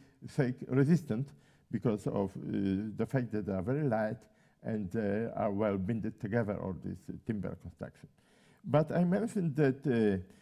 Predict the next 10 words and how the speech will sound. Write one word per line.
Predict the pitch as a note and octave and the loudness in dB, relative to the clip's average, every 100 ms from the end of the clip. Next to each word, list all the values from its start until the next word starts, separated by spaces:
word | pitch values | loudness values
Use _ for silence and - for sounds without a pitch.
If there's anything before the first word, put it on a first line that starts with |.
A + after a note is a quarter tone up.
| _ - | _ 0
magnitude | C#3 G3 G3+ - E3 F3 - | 2 2 -2 0 0 0 0
is | C#3 B2+ | 0 0
not | C#3+ F3+ - | 0 0 -2
always, | - E3 C3+ B2+ | -2 0 0 0
uh, | D3 C3 A2+ A2 G2 | 0 2 2 -2 0
the | A2 G#2 G#2 | 2 2 0
magnitude | A#2+ F3 E3+ - D#3 | 0 2 0 -2 -2
is | - C#3+ | -2 0
not | D#3 D3 | -2 0
always | - C#3+ B2+ A#2 | 0 2 2 0